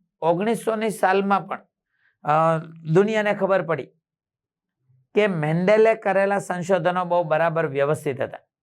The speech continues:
તો શા માટે આવું થયું? કેટલો લાંબો સમય લાગ્યો? એનું રીઝન એ હતું કે એ સમયે સંચાર વ્યવહાર સરળ નહોતો. સંદેશા વ્યવહાર આજના જમાના જેટલો,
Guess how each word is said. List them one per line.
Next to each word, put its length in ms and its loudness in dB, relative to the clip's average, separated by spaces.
તો 100 4
શા 200 2
માટે 220 2
આવું 240 2
થયું? 200 0
કેટલો 260 -4
લાંબો 340 0
સમય 300 -4
લાગ્યો? 480 -4
એનું 240 -2
રીઝન 340 2
એ 120 -2
હતું 400 -6
કે 140 0
એ 60 4
સમયે 340 -4
સંચાર 580 0
વ્યવહાર 540 -2
સરળ 300 2
નહોતો. 400 -8
સંદેશા 420 2
વ્યવહાર 360 0
આજના 420 -2
જમાના 440 -6
જેટલો, 460 -4